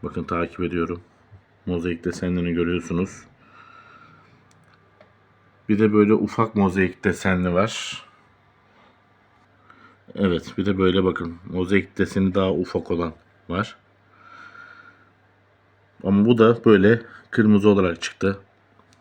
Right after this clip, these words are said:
Evet, bakın maşallah, bu da iki aylık siyah moli yavrusu. Yani annesi siyah moli, kendisi onun gibi maşallah simsiyah, kapkara. Maşallah,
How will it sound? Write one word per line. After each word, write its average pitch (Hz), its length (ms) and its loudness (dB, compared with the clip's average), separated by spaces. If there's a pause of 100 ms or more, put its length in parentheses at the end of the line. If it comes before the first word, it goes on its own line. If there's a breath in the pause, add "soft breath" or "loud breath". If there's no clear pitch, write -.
(640 loud breath)
Evet, 92 320 -4
bakın 90 220 -6
maşallah, 90 600 -4
bu 92 80 -6
da - 160 -4
iki - 240 0
aylık 101 400 2 (580 loud breath)
siyah 107 360 2
moli 101 220 4
yavrusu. 90 420 0
Yani 95 240 2
annesi 101 540 2
siyah 107 320 0
moli, 104 400 2
kendisi 98 420 -2
onun 92 180 0
gibi 90 160 -4
maşallah 90 560 -2
simsiyah, 101 600 0
kapkara. 98 640 -2 (1500 soft breath)
Maşallah, 92 640 -2